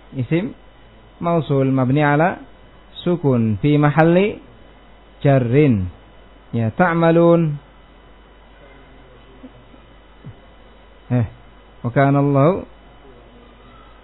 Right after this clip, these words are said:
ghafurur rahim. <laughs> Ya, terus? Ghafuran. Khabar kana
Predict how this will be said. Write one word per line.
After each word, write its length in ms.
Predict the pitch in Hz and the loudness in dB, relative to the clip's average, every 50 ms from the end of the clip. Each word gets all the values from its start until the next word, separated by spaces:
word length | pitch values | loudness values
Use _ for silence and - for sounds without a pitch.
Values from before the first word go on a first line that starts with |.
| - - - 123 | -20 -8 -4 -2
ghafurur 320 | 123 117 - 139 147 143 | -2 -2 0 2 4 6
rahim. 240 | 139 151 139 131 117 | 6 6 6 6 2
<laughs> 320 | - - 123 101 - - - - - - - - - - - - - - - - - - - - - - - - - | 2 -2 -4 -4 -4 -12 -20 -20 -20 -20 -20 -20 -20 -20 -20 -20 -20 -20 -20 -20 -20 -20 -20 -20 -20 -20 -20 -6 -2
Ya, 160 | 143 135 135 | -2 0 2
terus? 160 | 147 175 190 185 - - - - - - - - - - - - - - - - - - - - - - - - - - | 2 2 2 0 -4 -14 -20 -20 -20 -20 -20 -20 -20 -20 -20 -20 -20 -20 -20 -20 -20 -20 -20 -20 -20 -20 -20 -20 -18 -6
Ghafuran. 720 | - 127 131 120 - - 170 170 170 180 190 190 180 165 160 - - - - - - - - - - - - - - - - - - - - - - - - - - - - - - - - - - - - | -2 -2 0 0 2 4 4 6 6 6 6 6 2 0 -2 -8 -20 -20 -20 -20 -20 -20 -20 -20 -20 -20 -20 -20 -20 -20 -20 -20 -20 -20 -20 -20 -20 -20 -20 -20 -20 -20 -20 -20 -20 -20 -20 -20 -20 -20 -8
Khabar 320 | - 131 127 123 139 139 139 | -4 -2 0 2 2 0 2
kana 400 | 143 151 151 160 175 190 - | 2 4 4 6 4 2 0